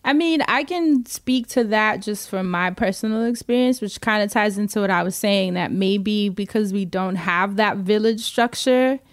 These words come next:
that we would have had if history had been <laughs> different. Um, and, you know, we're trying to make do with what we have over here in the West. And I think the bouncing around and dating around and going from this person to that person,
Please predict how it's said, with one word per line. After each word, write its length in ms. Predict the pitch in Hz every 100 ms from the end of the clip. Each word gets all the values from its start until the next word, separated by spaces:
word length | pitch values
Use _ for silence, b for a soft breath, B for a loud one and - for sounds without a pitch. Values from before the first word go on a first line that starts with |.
| b b -
that 200 | 208 156
we 120 | 196 185
would 240 | 180 196
have 160 | 220 226
had 400 | 233 233 262 254
if 160 | 202
history 420 | 220 202 - 202
had 160 | 202 190
been 160 | 196 196
<laughs> 100 | 220
different. 480 | 214 226 226 233 262 B B B -
Um, 400 | 202 190 180 180
and, 260 | 180 196 185
you 100 | 247
know, 140 | 196
we're 140 | 185 196
trying 280 | - 208 214
to 60 |
make 300 | 196 190 190 -
do 280 | 208 220 214
with 320 | 196 208 -
what 180 | 214 202
we 100 | 220
have 300 | 240 302 269
over 180 | 196
here 200 | 202 190
in 100 | 180
the 80 | 180
West. 460 | 180 175 170 - - b b b b -
And 160 | 214 220
I 100 | 208
think 500 | - 226 220 202 - _ _ _
the 120 | 190 208
bouncing 580 | 214 202 226 - 226
around 480 | 220 202 190 220 214
and 120 | 185
dating 360 | 170 180 196 214
around 540 | 202 180 190 208 208
and 140 | 190 170
going 240 | 175 190
from 180 | 196 208
this 140 | 214
person 320 | - 214 - 202
to 100 | 214
that 260 | 196 240
person, 640 | - 208 202 190 185 190